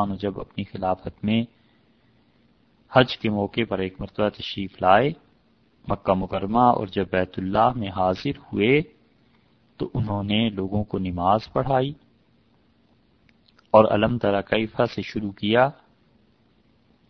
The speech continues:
اور پھر انہوں نے لإلاف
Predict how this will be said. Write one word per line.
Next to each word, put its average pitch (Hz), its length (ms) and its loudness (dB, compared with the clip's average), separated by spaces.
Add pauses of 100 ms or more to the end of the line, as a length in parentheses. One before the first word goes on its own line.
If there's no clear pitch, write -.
(240)
اور 101 140 8 (120)
پھر 156 240 0
انہوں 107 280 -2
نے 113 180 0 (580)
لإلاف 110 580 0